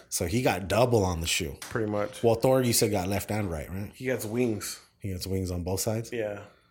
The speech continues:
Speaker 1: So the only one who really got fucked is the Hulk and Tony Stark.
Speaker 2: Yeah, but the Hulk has some checkered Vans with the toe showing.
Speaker 1: Oh, really?
Speaker 2: They're green toes.
Speaker 1: No shit.
Speaker 2: They're so sick, dude.
Speaker 1: Damn.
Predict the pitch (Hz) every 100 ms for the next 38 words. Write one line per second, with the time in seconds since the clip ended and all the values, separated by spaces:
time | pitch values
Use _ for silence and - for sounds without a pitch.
0 | _ - 95 101 107 104 92 95 98 95
1 | 82 - 101 - 92 82 78 92 - -
2 | 98 87 - 87 - - - - 131 127
3 | 117 120 104 156 156 147 127 123 113 -
4 | 139 139 127 117 117 127 143 156 - -
5 | 123 113 - 131 135 - 120 107 104 101
6 | _ _ - 90 78 80 92 120 110 113
7 | 123 123 127 120 117 107 - 117 120 117
8 | 123 101 - - 127 120 - - 135 127
9 | - 135 117 - 117 113 117 104 90 82